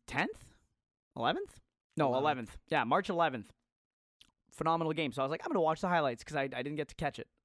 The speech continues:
Speaker 1: I was out go-go juice. Anyways,
Speaker 2: As you
Speaker 1: um,
Speaker 2: mentioned previously.
Speaker 1: <laughs>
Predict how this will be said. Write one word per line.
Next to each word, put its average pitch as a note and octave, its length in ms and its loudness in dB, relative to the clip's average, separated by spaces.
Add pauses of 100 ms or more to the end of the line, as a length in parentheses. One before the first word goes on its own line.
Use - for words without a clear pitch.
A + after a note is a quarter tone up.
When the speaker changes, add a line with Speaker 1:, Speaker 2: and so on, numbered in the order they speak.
Speaker 1:
I A2+ 80 -8
was G#2+ 120 -8
out A#2 160 -4 (920)
go-go C#3+ 200 4
juice. G2+ 280 -8
Anyways, C#3 280 0 (400)
Speaker 2:
As E3 240 8
you E3+ 40 6
Speaker 1:
um, E3+ 100 0
Speaker 2:
mentioned F3+ 280 -2
previously. F3 540 -2 (180)
Speaker 1:
<laughs> B3+ 240 4